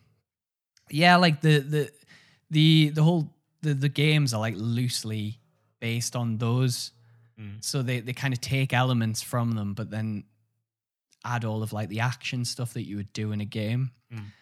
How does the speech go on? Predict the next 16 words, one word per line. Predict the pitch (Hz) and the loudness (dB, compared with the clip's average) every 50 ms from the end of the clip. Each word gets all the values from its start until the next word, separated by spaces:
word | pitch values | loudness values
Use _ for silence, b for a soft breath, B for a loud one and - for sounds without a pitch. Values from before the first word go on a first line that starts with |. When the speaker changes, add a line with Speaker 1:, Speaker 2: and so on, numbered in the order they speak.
| B B B | B B B
Speaker 1:
So, | B - - 123 120 117 117 113 110 | B -8 -4 -2 0 0 0 0 0
like, | 110 101 - 73 101 107 113 - - | -2 -4 -4 -6 -6 -6 -6 -6 -4
the, | 123 120 117 | -4 -2 -2
uh, | 110 107 107 104 104 101 101 101 110 - _ _ _ _ _ _ _ _ _ | 0 -2 -2 -2 -4 -4 -4 -6 -8 -10 _ _ _ _ _ _ _ _ _
like, | - 117 113 117 - 113 - - - - - _ _ _ _ _ 107 | -10 -10 -10 -8 -10 -12 -14 -16 -20 -20 -20 _ _ _ _ _ -14
those | 107 117 123 120 120 120 110 | -12 -6 -4 -2 -2 0 -2
elements | - - 117 123 120 120 117 113 104 - 120 | -2 -2 -2 -2 0 -2 -2 -2 -4 -4 -4
are | 104 107 | -4 -2
in | 113 120 117 123 123 | -2 -2 0 0 0
there, | 120 120 123 131 131 | 0 0 0 0 -2
like, | 117 104 101 104 107 - | -2 -2 -4 -6 -6 -8
the | - 104 | -10 -10
kind | - - 110 104 107 | -8 -8 -6 -6 -6
of, | 107 101 | -6 -6
like, | 98 98 95 78 | -6 -8 -8 -8
the | 95 | -10